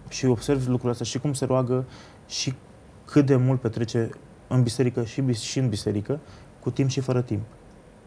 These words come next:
E acolo mereu, știi? Oricine a venit. A, așa,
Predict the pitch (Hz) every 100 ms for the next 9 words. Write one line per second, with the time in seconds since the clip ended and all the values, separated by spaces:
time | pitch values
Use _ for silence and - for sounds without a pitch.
0 | - - - 135 139 123 117 113 107 -
1 | - - - 143 160 160 127 107 101 95
2 | - - - - - - - - - 170
3 | - 175 -